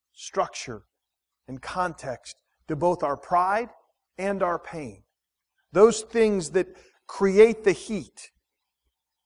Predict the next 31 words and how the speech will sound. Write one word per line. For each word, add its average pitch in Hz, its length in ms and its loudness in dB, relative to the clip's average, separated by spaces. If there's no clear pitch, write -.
Because 180 300 0
we 196 160 -2
know 226 200 4
we 208 200 2
don't 208 260 4
like 202 320 0
the 175 100 -10
thorns. 165 720 -10
We 214 160 -2
don't 196 580 0
like, 170 640 -2
at 233 120 -8
our 196 140 -2
best 202 380 -4
moments, 113 560 -14
being 202 360 -2
judgmental 170 680 -2
jerks 160 380 -6
thinking 156 360 -8
we're 147 120 -4
better 143 320 -2
than 139 160 -8
everybody 131 460 -6
else. 117 240 -8
That's 240 280 -8
not 185 220 0
a 156 40 -4
fun 165 320 -6
way 156 180 -4
to 139 80 -10
live. 143 300 -6